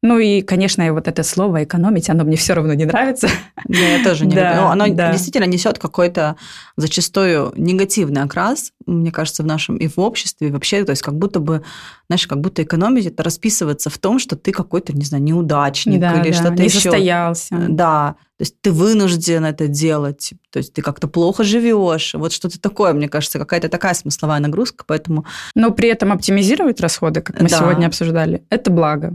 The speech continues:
Speaker 2: Это
Speaker 1: потому
Speaker 2: хорошо,
Speaker 1: что ты
Speaker 2: это
Speaker 1: можешь
Speaker 2: правда.
Speaker 1: открыть возможности для чего-то другого, более полезного.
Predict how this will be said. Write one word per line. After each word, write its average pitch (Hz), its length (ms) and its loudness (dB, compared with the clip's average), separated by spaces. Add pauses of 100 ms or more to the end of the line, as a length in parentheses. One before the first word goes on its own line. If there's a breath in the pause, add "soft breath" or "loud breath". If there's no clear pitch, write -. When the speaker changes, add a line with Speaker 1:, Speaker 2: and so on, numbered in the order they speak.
Speaker 2:
Это 180 160 0
Speaker 1:
потому 185 220 2
Speaker 2:
хорошо, 247 180 2
Speaker 1:
что 190 320 2
ты 180 60 -2
Speaker 2:
это 180 100 2
Speaker 1:
можешь 180 200 0
Speaker 2:
правда. 156 180 0
Speaker 1:
открыть 226 280 0
возможности 180 640 0
для 156 160 0
чего-то 170 300 -2
другого, 170 400 0
более 156 300 0
полезного. 156 520 -2